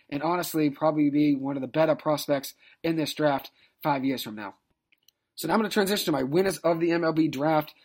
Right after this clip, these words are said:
To start off, Kumar Rocker, jumping from tenth pick in the twenty twenty-one M L B draft,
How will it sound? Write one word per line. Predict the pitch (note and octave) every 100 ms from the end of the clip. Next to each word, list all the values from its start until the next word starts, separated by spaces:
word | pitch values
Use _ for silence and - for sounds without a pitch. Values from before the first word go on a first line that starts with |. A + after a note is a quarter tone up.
| _ -
To |
start | B2+ - E3+
off, | E3 -
Kumar | F3+ E3 C#3+
Rocker, | C#3+ F3+ F#3 F3+ E3+ - _ _
jumping | - F#3+ F#3+
from | D#3+
tenth | D#3 A3 G#3+
pick | G#3 G3
in | E3
the |
twenty | D#3 E3+
twenty-one | D#3 D3+ C#3 D#3 F#3+
M | F#3
L | F3+
B | F3+
draft, | E3+ F3 F3